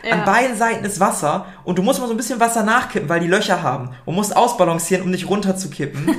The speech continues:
Speaker 1: <laughs>
Speaker 2: ähm, damit man halt den anderen nicht überschwemmt, aber dem anderen schon signalisiert, ey,
Speaker 1: Mhm.
Speaker 2: ich find dich schon cool und für mich ist das nicht einfach nur so ein, ich find dich ganz nett.
Speaker 1: Mhm.
Speaker 2: So, also einmal die Ernsthaftigkeit, aber auch die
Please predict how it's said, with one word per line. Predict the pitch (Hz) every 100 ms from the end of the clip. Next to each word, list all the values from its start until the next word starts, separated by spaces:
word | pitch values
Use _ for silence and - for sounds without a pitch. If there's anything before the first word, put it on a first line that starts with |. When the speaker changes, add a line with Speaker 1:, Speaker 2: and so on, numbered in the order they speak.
| - -
Speaker 1:
<laughs> | 247 233
Speaker 2:
ähm, | 170 180 185 - - - - - -
damit | 156 185 220 208
man | 208 196
halt | 202 208 202 - -
den | -
anderen | 190 202
nicht | 196
überschwemmt, | 165 165 - 185 226 262 - - -
aber | 185
dem | 196
anderen | 196 208 196
schon | 226 214
signalisiert, | 220 196 196 190 190 190
ey, | 202 180 196
Speaker 1:
Mhm. | 220 214 214
Speaker 2:
ich | 220
find | - 220 196
dich | 185
schon | 190 180 180
cool | 247 339
und | 151
für | -
mich | 175 190
ist | 185 165
das | 170
nicht | 190 190
einfach | 160 180 175
nur | 170 175
so | 170 170
ein, | 165 - -
ich | -
find | 208 -
dich |
ganz | - 143 -
nett. | 147 - -
Speaker 1:
Mhm. | 214 208 208 - -
Speaker 2:
So, | 147
also | 139 156 170
einmal | 165 165
die | 156 -
Ernsthaftigkeit, | 170 190 214 - - - 214 226 185
aber | 180 175
auch | 185
die | 196 180 180